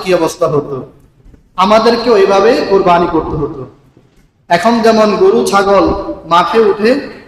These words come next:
আমাদেরকেও এভাবে উঠানো হতো। আল্লাহ পাক আমাদের উপর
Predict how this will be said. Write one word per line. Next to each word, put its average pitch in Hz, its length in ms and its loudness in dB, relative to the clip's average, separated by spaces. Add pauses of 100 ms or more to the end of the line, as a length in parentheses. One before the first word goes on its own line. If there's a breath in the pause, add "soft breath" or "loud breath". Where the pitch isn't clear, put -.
(160)
আমাদেরকেও 214 580 0
এভাবে 190 340 0
উঠানো 170 360 0
হতো। 143 340 -4 (100)
আল্লাহ 196 400 0
পাক 180 200 2
আমাদের 196 360 0
উপর 202 300 0